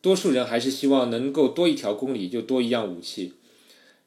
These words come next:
事实上，现在常用的Z F C公理系统中的 C 就代表英文里“选择”一词 choice 的首字母，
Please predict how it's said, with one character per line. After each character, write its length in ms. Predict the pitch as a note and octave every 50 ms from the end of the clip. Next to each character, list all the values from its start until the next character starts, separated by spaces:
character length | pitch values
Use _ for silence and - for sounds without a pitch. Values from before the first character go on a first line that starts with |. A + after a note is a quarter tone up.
| _
事 220 | - - - G3+ E3+
实 60 | C#3
上， 200 | B2+ F#3 D3+ C#3
现 160 | - - F#3+
在 120 | F3+ F3+ E3+
常 280 | - - B2+ A#2 C3
用 140 | D#3 E3 D#3
的 180 | C#3 A#2+ G#2+ G#2
Z 220 | - - C3+ E3+
F 200 | D#3+ D#3 D3+ -
C 300 | - - - E3 D#3+ D3+
公 260 | C3+ - - E3 D3+
理 140 | C#3 G#2+ G2
系 160 | G2 - C#3+
统 180 | C3+ A#2+ G#2 G2+
中 140 | B2+ C3 C3+
的 100 | A#2 G#2+
C 260 | - - D#3 D#3 D3
就 180 | - E3 C#3+
代 160 | C3+ C#3 D3 B2
表 180 | - A2 G2+
英 240 | G#2 A#2+ C#3+ D#3 D3
文 160 | C3 A#2+ A#2
里 160 | A2 G2+ G#2
“选 280 | G#2 - - A#2 G2 G2
择” 180 | F#2 G2+ A2 B2+
一 100 | C#3 C3+
词 340 | - - - - F#2+ F#2 F#2 -
choice 400 | - - F3+ D3 A#2+ - - G2
的 160 | G#2 F#2+ F#2
首 220 | - - F#2+ F2
字 160 | F2+ - C3
母， 200 | A#2+ G2+ F2 E2+